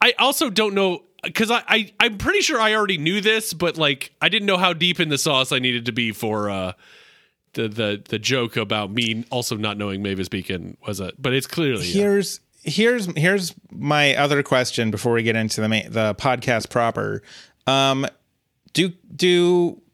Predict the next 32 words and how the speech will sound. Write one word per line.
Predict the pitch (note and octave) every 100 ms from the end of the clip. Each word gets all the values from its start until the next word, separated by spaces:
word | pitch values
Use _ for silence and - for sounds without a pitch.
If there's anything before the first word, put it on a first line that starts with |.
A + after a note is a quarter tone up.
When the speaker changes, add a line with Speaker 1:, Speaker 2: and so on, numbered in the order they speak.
| _
Speaker 2:
kids | - G#3 A#3+ A3+
today | C4+ F#3 E3+ D#3+
still | - - D3 D3 B2
learn | B2+ B2+ B2 B2 A#2+ B2 - _
how | - C3
to | A#2+
type | A2 C3+ A#2+ -
from | - B2 A#2
Mavis | A2+ A2 G#2+ -
Beacon? | G#2+ G2+ G2+ G2+ G#2
Like, | G#2+ G#2 - - - - _
is | C#3+ D3
there, | F#3+ G3
is | G3 E3
there | G3+ G3+
a |
whole | E3+ F3
contingent | E3 D#3 D3+ D3 D3
of | C3+ -
people | C#3 B2+ B2+ B2 A2+
who | A2+
are, | B2
like, | A#2+ A2+ A2+ -
twenty-two | - C3+ C3+ C3 A#2 - C#3 B2+ A#2+ A2+
listening | A2 A#2+ - A#2+
to | A#2
this | A2+
podcast | - A#2 A#2 A2+ A#2 A2 -
right | A#2
now | G#2+ A2+ A2
and, | G#2+
like, | A2 G#2